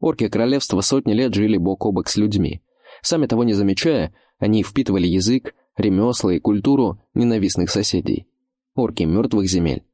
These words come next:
были совсем другими. Предел изолировал их. Совсем одни, они веками боролись с этим жестоким местом,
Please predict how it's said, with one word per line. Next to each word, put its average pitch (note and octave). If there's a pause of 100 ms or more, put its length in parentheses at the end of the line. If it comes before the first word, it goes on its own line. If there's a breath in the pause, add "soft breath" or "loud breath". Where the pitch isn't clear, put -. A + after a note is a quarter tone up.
(220)
были B2+
совсем G2+
другими. D#2+ (540 soft breath)
Предел B2+
изолировал G#2+
их. - (340)
Совсем B2
одни, G2 (260 soft breath)
они C3+
веками A#2+
боролись A2
с -
этим G2
жестоким F#2+
местом, G#2